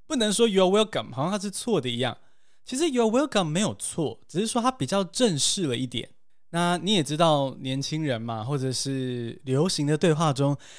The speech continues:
太正式就会听起来比较怂。所以“You're welcome”没有错，只是说要挑场合讲，比较正式的，对，呃，可能长辈、上司的时候比较可以讲。那如果你要在比较 casual、比较自然一点点的说法呢，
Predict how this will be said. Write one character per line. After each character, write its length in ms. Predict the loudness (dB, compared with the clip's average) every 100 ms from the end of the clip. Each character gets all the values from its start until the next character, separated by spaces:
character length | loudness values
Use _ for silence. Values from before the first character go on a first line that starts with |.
| -14
太 280 | 0 2 2
正 280 | 2 2 2
式 200 | -2 0
就 100 | 0
会 60 |
听 160 | 0 -2
起 80 | -4
来 40 |
比 60 | -4
较 160 | -4
怂。 500 | -2 -2 -4 -4 -8 -10 -18 -20 -8
所 160 | -2 -2
以 80 | -2 -4
“You're 220 | 0 2 2
welcome” 220 | 2 0
没 160 | 0
有 140 | -2 -4
错， 400 | -6 -4 -4 -4
只 120 | -4
是 60 | -2
说 280 | 0 -2 -4 -8
要 140 | -6 -4
挑 320 | -2 -2 0
场 340 | -2 -4 -6
合 240 | -8 -6 -4
讲， 240 | -4 -6 -6
比 80 | -4
较 120 | -4
正 360 | -2 -2 0
式 240 | -2 -2 -2
的， 120 | -4
对， 320 | -2 0 0 -6 -20 -10
呃， 240 | -4 -2 -2
可 120 | -2
能 140 | -2
长 280 | -4 -4 -4
辈、 240 | 0 0
上 200 | 0 -2
司 200 | -2 -4
的 120 | -4 -4
时 140 | -6
候 40 |
比 120 | -6 -4
较 220 | -2 -2
可 160 | -4
以 100 | -8
讲。 220 | -8 -10 -10 -20 -20 -20 -10
那 120 | -6
如 60 | 0
果 120 | 0
你 160 | 2
要 300 | 2 4 2
在 260 | 2 2 2
比 80 | 2
较 160 | 0
casual、 640 | 0 -2 -2 -2 0 0 0
比 80 | 0
较 240 | 0 0
自 300 | 0 -2 0
然 200 | 0 0
一 60 | -2
点 100 | -2
点 140 | -4
的 100 | -4
说 200 | -4 -2
法 160 | -2 0
呢， 180 | -2